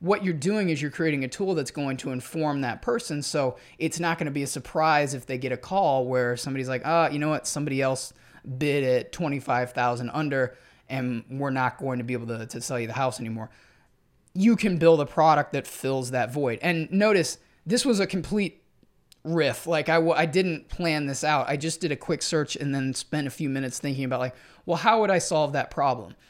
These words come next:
And I came up with that as somebody who's a-, absolutely zero idea about buying houses or real estate or anything like that. I,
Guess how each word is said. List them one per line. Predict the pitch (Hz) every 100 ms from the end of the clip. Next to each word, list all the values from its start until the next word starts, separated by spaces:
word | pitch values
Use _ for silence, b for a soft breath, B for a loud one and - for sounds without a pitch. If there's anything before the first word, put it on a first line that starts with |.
| B B -
And | 175 170 170 160 -
I | 214
came | - 240 208
up | 170
with | 165
that | 170 151
as |
somebody | - 165 156
who's | 139 131
a-, | 127 - _
absolutely | 226 220 - 214 185 170 165
zero | 135 170 160 151
idea | 131 127 156 165 123 - B B
about | - 143 139 135 123 123
buying | 147 151 147
houses | 123 139 143 131 139 135 120
or | 123 117
real | 123 139 139
estate | - 135 123
or | 120 120
anything | 127 120 117
like | 117 110
that. | 113 110
I, | 131